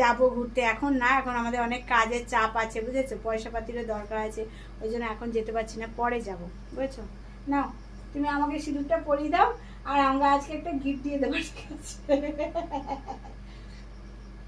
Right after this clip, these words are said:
বুঝেছো গো, দিতে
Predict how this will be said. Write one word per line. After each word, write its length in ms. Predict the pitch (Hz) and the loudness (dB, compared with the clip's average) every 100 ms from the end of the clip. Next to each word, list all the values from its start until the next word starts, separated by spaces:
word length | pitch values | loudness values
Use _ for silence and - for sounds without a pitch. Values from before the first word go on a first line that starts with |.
| - - - - - - - - - - - - 214 | -14 -14 -14 -14 -14 -14 -14 -14 -14 -14 -14 -14 -6
বুঝেছো 380 | 226 294 359 320 277 | 4 4 4 2 6
গো, 120 | 311 285 226 - - - - - - - 202 208 | 6 6 2 -6 -14 -14 -14 -14 -14 -10 -8 -2
দিতে 220 | 277 285 | 0 4